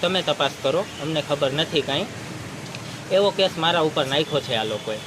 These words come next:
એમ કહે છે એ લોકોએ. મને ફોન આવ્યો હતો પોલીસ સ્ટેશનમાંથી, એ કહે, "તમે આવો, તમારી વિરુદ્ધ અરજી છે." તો હું ત્યાં ગયો, તો છ વાગ્યાનું સાહેબે બોલાવેલ હતું, મેં સવા પાંચે પહોંચી ગયો, પણ સાહેબ આઠ વાગે આવ્યા, આઠ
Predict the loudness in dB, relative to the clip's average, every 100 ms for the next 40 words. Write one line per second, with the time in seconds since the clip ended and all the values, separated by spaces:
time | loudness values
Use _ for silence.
0 | -12 -4 4 4 4 4 4 4 0 0
1 | -2 -4 -6 -8 -10 -8 -2 0 2 2
2 | 2 4 4 2 2 2 0 2 0 -2
3 | -2 -4 -2 -2 -2 -6 -8 -2 2 2
4 | 2 2 2 4 4 2 2 2 2 2
5 | 4 2 2 -2 -2 0 2 4 2 2
6 | -2 0 2 4 2 4 2 2 0 0
7 | -4 -14 -10 0 2 4 4 2 0 -4
8 | -10 -4 2 6 6 6 4 2 2 4
9 | 4 6 6 6 4 2 0 -2 -2 -6
10 | -2 -2 0 2 2 2 2 2 4 4
11 | 4 4 4 4 2 0 2 4 4 2
12 | 0 2 2 2 4 2 2 0 -2 -2